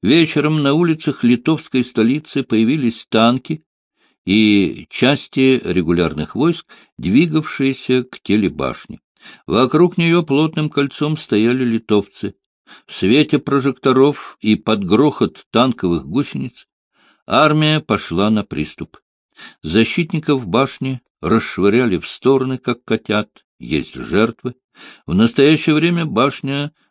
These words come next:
занята военными. Ответственность за ночной штурм взял на себя самозванный комитет общественного спасения,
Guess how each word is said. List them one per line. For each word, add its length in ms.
занята 460
военными. 560
Ответственность 1000
за 240
ночной 440
штурм 520
взял 420
на 140
себя 400
самозванный 840
комитет 760
общественного 840
спасения, 680